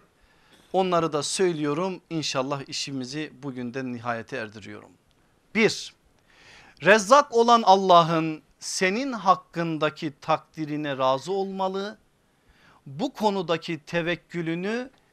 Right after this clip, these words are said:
selim bir şekilde inşa etmelisin ki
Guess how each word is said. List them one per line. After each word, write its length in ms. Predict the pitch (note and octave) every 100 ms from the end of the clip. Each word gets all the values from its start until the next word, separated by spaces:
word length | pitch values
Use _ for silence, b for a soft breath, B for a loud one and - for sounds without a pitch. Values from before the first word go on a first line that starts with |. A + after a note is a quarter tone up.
| _
selim 840 | - - - F3+ G3 C4 G#3+ F3
bir 160 | E3+ D#3
şekilde 720 | - D#3 C#3 D3+ C#3 C3 C3 -
inşa 580 | C#3+ C#3 - D#3 C#3+ -
etmelisin 760 | D3 C#3+ C#3+ C#3+ E3+ - A#3+ G#3+
ki 380 | - A3 A3